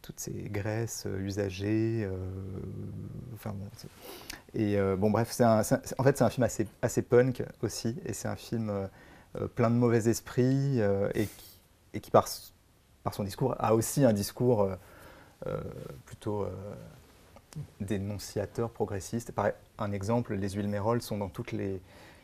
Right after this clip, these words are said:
il y a des distributeurs d'huile Mérol dans toutes les écoles, euh, et, euh, à l-, à l'époque, euh, il y avait, euh, une, une, une polémique sur le fait qu'il y avait dans des écoles, euh, des, des dist-, des,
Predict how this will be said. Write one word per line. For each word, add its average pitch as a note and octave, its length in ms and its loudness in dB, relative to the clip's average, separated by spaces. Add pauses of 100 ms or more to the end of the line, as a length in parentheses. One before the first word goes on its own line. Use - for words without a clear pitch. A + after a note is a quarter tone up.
(140)
il - 340 -8
y - 20 -2
a G2+ 40 -2
des G2 80 -4
distributeurs G#2 500 0
d'huile G#2 200 0
Mérol G#2+ 300 0
dans G2+ 80 -4
toutes - 200 -14
les G#2+ 160 0
écoles, A#2+ 580 2
euh, G2 600 -8
et, G2 200 -2
euh, G2 120 2
à G2+ 60 4
l-, G2+ 160 4
à A2 120 0
l'époque, B2 540 10
euh, G2+ 180 2
il F#2+ 60 -2
y G2 40 2
avait, G#2 340 2
euh, G#2+ 140 2 (120)
une, G#2 280 -6
une, G#2 360 -6
une G#2+ 140 -6
polémique G#2+ 460 -2
sur - 200 -10
le G2+ 80 -8
fait A#2+ 180 0
qu'il - 120 -6
y G#2 40 -4
avait G#2+ 120 -4
dans G#2 120 -6
des G2+ 200 -6
écoles, A#2 420 -2
euh, F#2+ 260 -6
des, G2 180 -8
des G2 120 -8
dist-, - 280 -14
des, G2+ 340 -8